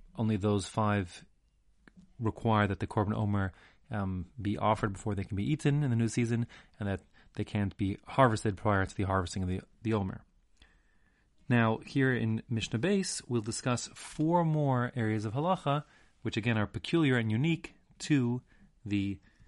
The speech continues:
five species. So the Mishnah says inside, "Ha'ochel mehem kazayas matzah ba'pesach yatzidei chovaso." One who eats, um,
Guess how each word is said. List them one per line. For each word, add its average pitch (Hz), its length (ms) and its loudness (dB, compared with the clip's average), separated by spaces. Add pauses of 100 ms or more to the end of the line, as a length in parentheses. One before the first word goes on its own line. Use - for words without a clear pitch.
(380)
five 101 280 0
species. - 480 -8 (220)
So - 80 -8
the 151 80 0
Mishnah 165 240 0
says 135 280 0
inside, 110 600 -4 (1160)
"Ha'ochel 180 460 0
mehem 139 360 2
kazayas 113 720 0
matzah 131 680 0
ba'pesach 175 720 -2 (100)
yatzidei 135 520 2
chovaso." 113 580 -2 (640)
One 139 160 4
who 160 140 6
eats, - 340 0 (380)
um, 98 420 -2